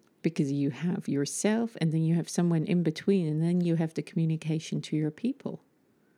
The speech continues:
So instead, my colleague and I recommended them to have the conversation with their people simply in a different way,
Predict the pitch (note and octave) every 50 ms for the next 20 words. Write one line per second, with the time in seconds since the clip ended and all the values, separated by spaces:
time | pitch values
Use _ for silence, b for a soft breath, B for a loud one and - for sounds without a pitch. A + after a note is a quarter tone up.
0 | b b b b b b b b b b b b b b b b b b b b
1 | b _ - - F#3 F3+ F3 F3+ F3 - - - D4 D#4+ E4+ G#3+ - - - -
2 | - - _ _ - E3+ E3 D#3+ - - G3+ G3+ G3 F#3 E3 - E3 D#3 D3+ D3
3 | D3 D3 D3 D3 D3+ D3+ D3+ - E3+ E3 E3 F#3 A3+ D4 D#4+ E4 B3+ E3 - -
4 | _ _ - A#2+ - - F3+ D#3 D#3 - b b b b b b b b b b
5 | b b _ _ - - A3 G#3+ G#3 G3+ G3+ G3+ G3+ G3 G3+ G#3 G#3 - _ _
6 | _ _ _ _ - - - A#3+ C4+ C4+ - - G3 F#3+ - - G#3 G3 F#3 E3+
7 | E3 D#3+ - E3+ F3+ F3 - - D#3+ D#3 D3+ E3 D#3+ D#3+ - C#3 C#3+ D#3 - -
8 | - - - - - C#3 C3 C3+ - - - A3+ A#3+ A#3 - - F#3 F3 E3 D#3
9 | D#3 D#3 - E3 D#3+ - - - - - D#3 E3 F3+ G#3 A3+ A3+ E3 - - -
10 | -